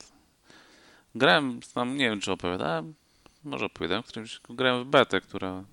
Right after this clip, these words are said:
też zła nie była, ale też jakoś szału wielkiego nam nie zrobiła, bo, bo, nie, to taki nowy Left four Dead, od Left four Dead się, się odbiłem, na trzysta sześćdziesiątce jakoś nigdy nie grałem.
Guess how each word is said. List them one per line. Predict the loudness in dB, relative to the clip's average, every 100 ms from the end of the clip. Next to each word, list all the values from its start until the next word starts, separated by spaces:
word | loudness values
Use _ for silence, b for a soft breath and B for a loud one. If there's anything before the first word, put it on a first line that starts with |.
| -20 _ _ _ -20 -12
też | -4 -2
zła | 4 4
nie | 4 2
była, | -2 -2 -2 -2 -2 -4
ale | -4 -6
też | -6 -4 -2
jakoś | -2 -2 0
szału | 4 4
wielkiego | 2 -2 -4
nam | -2 -4
nie | -4
zrobiła, | -6 -6 -2 0 0 -2 B B B B B B B B B -18
bo, | -10 -6 -6 -6 -10 -10
bo, | -8 -8 -8
nie, | -8 -8 -12 -18 -18
to | -6
taki | 0 0 -2 -10 -10 -12 -16 -20 -4
nowy | 0 4 6
Left | 6 4
four | -2 0
Dead, | 6 8 8
od | 4 2
Left | -2 -2
four | -4 0
Dead | 0 -2
się, | -6 -8 -8
się | -2 2 2
odbiłem, | 2 -2 2 2 2 -2 -10
na | -8
trzysta | -4 -4 -2 0
sześćdziesiątce | 0 -2 -4 -6 -6
jakoś | -8 -10 -12
nigdy | -12 -10
nie | -10
grałem. | -4 0 0 0 -6 -12